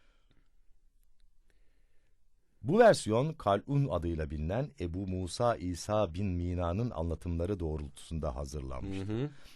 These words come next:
Speaker 1: Ubey bin Ka'ab'tan sonra geliyor.
Speaker 2: Peki acaba bu mushafla, yani Kal'ün mushafıyla önünüzde duran diğer arasında fark var mı Peder?
Speaker 1: Elbette var.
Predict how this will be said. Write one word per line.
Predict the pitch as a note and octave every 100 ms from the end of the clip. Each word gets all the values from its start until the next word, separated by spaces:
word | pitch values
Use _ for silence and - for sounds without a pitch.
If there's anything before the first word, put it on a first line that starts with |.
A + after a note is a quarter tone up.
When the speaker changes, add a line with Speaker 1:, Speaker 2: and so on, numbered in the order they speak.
| - - - - - - _ _ _ - -
Speaker 1:
Ubey | - C3 D#3+ D#3+
bin | C#3 F3
Ka'ab'tan | D#3+ - G#2 - - C#3 B2
sonra | - D#2 C2+ C2+
geliyor. | C2 A#1+ A1 - - - - -
Speaker 2:
Peki | F3+ - A#3 G#3 - -
acaba | B2+ E3+ E3+ E3 B2+ A2
bu | A#2+
mushafla, | A2+ - G#2+ G#2+ - F2
yani | F2 G#2 G#2+ G2+ D2
Kal'ün | - G#2 - C#3+ C3
mushafıyla | A2+ F#2 E2+ - D2+ G2 F2 D#2 -
önünüzde | G2 G#2 A2 E3
duran | D#3+ B2+ G2
diğer | G2 G2
arasında | F#2 - G2 F2+
fark | - F#2 F2+ -
var | F2+ D2+
mı | D2+ C#2+
Peder? | -
Speaker 1:
Elbette | D#3+ C4 C4+ D#3+
var. | F2